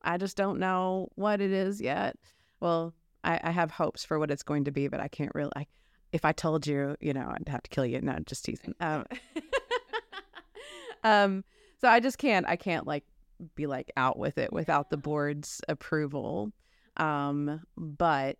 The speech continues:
we'll, we'll have something. Yeah, I think it's very energizing for our Sky City community, for the community as a whole, to be able to get excited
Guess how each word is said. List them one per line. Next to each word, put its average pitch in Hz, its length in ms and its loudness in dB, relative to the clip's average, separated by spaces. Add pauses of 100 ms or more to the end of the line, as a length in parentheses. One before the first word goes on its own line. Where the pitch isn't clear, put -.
we'll, 202 300 2
we'll 247 120 4
have 170 240 0
something. 139 640 -4
Yeah, 226 140 4
I 254 60 4
think 349 180 2
it's 262 140 0
very 190 640 0
energizing 208 1080 0 (360)
for 170 760 2
our 170 220 2
Sky 160 320 -2
City 233 400 0
community, 214 760 2
for 185 140 -2
the 165 100 -2
community 185 500 0
as 160 140 -2
a 156 60 0
whole, 175 720 -2 (340)
to 180 120 2
be 175 140 2
able 175 220 2
to 170 80 0
get 170 200 0
excited 165 920 -2